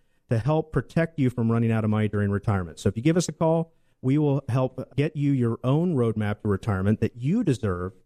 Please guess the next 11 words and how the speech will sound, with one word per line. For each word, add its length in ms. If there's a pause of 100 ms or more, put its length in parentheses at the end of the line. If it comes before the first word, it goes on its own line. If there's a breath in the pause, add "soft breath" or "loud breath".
and 120
get 160
you 80
better 360
answers 460
to 80
your 120
financial 440
challenges 580
and 100
objectives. 600